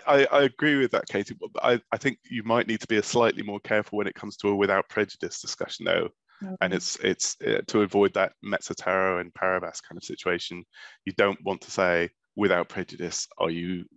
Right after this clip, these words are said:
Speaker 1: willing to talk about leaving the university?" for instance. It's get, get the agreement that there's going to be a without prejudice discussion first,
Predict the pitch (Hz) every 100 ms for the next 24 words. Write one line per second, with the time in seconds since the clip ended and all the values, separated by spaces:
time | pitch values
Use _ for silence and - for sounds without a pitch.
0 | 123 92 85 78 - 85 - 87 76 -
1 | 90 78 78 80 82 87 - 80 - 60
2 | - - - - - - - - _ 104
3 | - 104 - 107 95 - 98 87 80 -
4 | 92 - 95 90 98 87 87 85 87 85
5 | - 92 87 90 - - - - - 80
6 | 101 87 87 - -